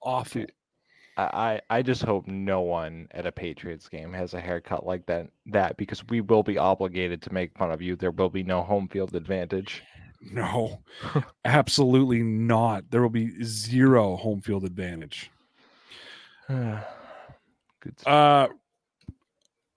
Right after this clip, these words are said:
Speaker 1: Thomas is saying Rams or Cardinals, and I guess that game's started up now, right?
Speaker 2: Yeah, I think they're, I, what, about ten minutes into it?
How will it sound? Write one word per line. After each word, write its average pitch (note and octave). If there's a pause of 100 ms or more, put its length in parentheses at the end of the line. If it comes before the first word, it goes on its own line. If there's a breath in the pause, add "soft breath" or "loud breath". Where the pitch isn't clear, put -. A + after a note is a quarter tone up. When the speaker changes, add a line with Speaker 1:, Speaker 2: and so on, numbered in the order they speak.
(120)
Speaker 1:
Thomas F3+
is D#3+
saying D#3+
Rams D3
or C3+
Cardinals, -
and G#2+
I -
guess D#3
that C#3
game's G2+ (200)
started G2
up E3+
now, D#2+
right? D3 (520)
Speaker 2:
Yeah, G2
I F#2+
think A2+
they're, G2
I, F2+ (600)
what, G2
about E2+
ten G#2+
minutes A#2
into B2
it? A#2+